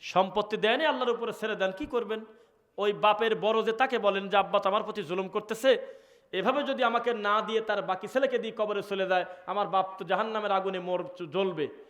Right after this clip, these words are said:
তা বাপকে জাহান্নামের আগুন থেকে আপনি বাঁচান, সম্পদের থেকে আমার বাপকে বাঁচানো বেশি জরুরি, উনি যাতে আমার হকটা দিয়ে দেয়। যার কথা শুনলে আপনার বাপ লজ্জা পায়, তাকে দিয়ে বলান, বড়,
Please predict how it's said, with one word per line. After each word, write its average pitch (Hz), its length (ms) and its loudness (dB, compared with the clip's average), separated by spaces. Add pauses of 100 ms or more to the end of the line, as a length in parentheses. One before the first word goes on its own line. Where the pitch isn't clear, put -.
(140)
তা 180 80 -4
বাপকে 190 360 -2
জাহান্নামের 214 500 -2
আগুন 190 220 0
থেকে 214 240 -4
আপনি 196 200 -4
বাঁচান, 170 420 0 (200)
সম্পদের 202 540 0
থেকে 220 260 -6
আমার 208 160 0
বাপকে 180 320 0
বাঁচানো 185 340 0
বেশি 175 200 -6
জরুরি, 175 300 -4
উনি 180 140 -4
যাতে 190 200 0
আমার 170 140 -2
হকটা 165 280 -4
দিয়ে 143 220 -2
দেয়। 120 160 -4 (1200)
যার 185 260 6 (100)
কথা 208 200 4
শুনলে 233 320 2
আপনার 214 260 4
বাপ 202 220 2
লজ্জা 196 320 4
পায়, 190 160 2
তাকে 202 280 0
দিয়ে 220 160 2
বলান, 180 320 2
বড়, 196 220 2